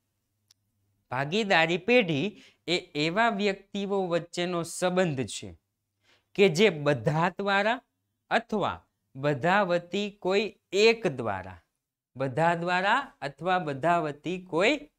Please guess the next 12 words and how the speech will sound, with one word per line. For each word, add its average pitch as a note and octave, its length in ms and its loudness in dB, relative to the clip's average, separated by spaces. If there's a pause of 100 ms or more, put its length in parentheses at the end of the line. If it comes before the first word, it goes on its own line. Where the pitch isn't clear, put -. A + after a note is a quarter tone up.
(220)
એક D#3+ 300 -2
દ્વારા G2+ 440 -14 (580)
ચલાવવામાં F3 920 -2
આવતા C#3+ 580 -6
ધંધાનો D#3+ 880 -2 (280)
નફો C#3+ 600 -4
વહેંચવા C#3 600 -8
સંમત A2 720 -14
થાય. G#2+ 460 -10 (600)
ઓકે? G3+ 340 0 (200)
તો E3+ 80 -2
અહીંયા F#3 340 0